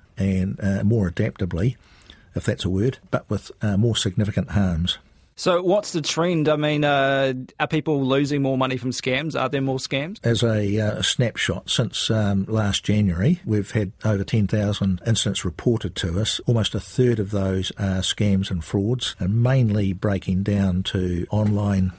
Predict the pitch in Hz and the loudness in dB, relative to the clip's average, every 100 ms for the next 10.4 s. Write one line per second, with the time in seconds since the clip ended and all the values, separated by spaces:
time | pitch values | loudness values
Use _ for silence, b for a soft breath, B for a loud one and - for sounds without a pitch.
0 | - 92 95 - 104 107 - 104 98 98 | -6 -4 -4 -2 -2 -2 -2 0 2 2
1 | 101 92 92 - 92 92 - 110 98 98 | 2 2 0 -2 -2 0 0 2 0 -2
2 | 98 - 101 90 - 92 - 104 92 90 | -6 -4 -4 -2 -2 -4 -2 -2 0 0
3 | 82 87 90 - - 92 - - 113 - | 0 -2 -2 -4 -8 -10 -8 -4 -2 -2
4 | - 101 95 - 95 98 98 104 95 85 | -2 0 0 -2 -2 -2 0 0 -2 -2
5 | 101 104 92 - 90 85 - 95 123 - | 0 0 -2 -4 -4 -4 -4 0 0 -2
6 | _ 123 120 98 - _ _ - 110 95 | _ 0 0 -2 -4 _ _ -2 0 0
7 | 98 90 - 101 113 107 - - - _ | -2 -6 -6 -2 0 0 -2 -4 -10 _
8 | _ - 113 98 92 107 101 - 101 95 | _ -2 0 0 2 0 0 -2 -4 -2
9 | 92 - 120 101 101 95 90 90 101 90 | -4 0 0 2 2 2 2 0 0 0
10 | - 95 87 | -2 -2 -4